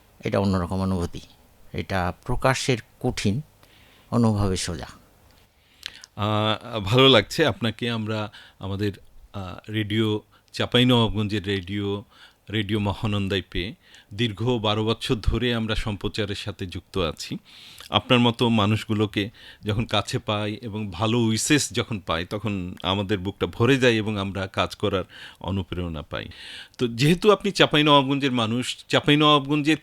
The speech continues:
Speaker 2: কই-, কোন এলাকায় আপনি বড় হয়েছেন, কোথায় জন্ম হয়েছে, সেটি যদি আমাদের, আহ, শ্রোতাদেরকে জানান।
Speaker 1: হ্যাঁ, ধন্যবাদ। আমি চাঁপাইনবাবগঞ্জের মানুষ। আম, যদিও আমাদের আদিবাস,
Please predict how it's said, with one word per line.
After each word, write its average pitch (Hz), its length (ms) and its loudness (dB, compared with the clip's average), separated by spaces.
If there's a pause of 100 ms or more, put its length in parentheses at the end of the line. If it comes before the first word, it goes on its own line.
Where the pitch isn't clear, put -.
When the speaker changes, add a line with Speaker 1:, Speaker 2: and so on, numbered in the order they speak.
Speaker 2:
কই-, 202 280 6 (240)
কোন 220 280 8
এলাকায় 180 400 8
আপনি 143 260 4
বড় 117 260 4
হয়েছেন, 104 460 -2
কোথায় 143 380 4
জন্ম 113 320 2
হয়েছে, 98 420 -4
সেটি 120 360 -2
যদি 101 300 -6
আমাদের, 92 300 -8 (420)
আহ, 85 340 -10
শ্রোতাদেরকে 92 640 -4
জানান। 57 260 -14 (1200)
Speaker 1:
হ্যাঁ, 98 120 -16
ধন্যবাদ। 85 380 -12 (800)
আমি 110 460 -2
চাঁপাইনবাবগঞ্জের 98 840 -2
মানুষ। 87 580 -4 (500)
আম, 85 480 -8 (540)
যদিও 113 480 -2
আমাদের 110 640 0
আদিবাস, 101 720 -4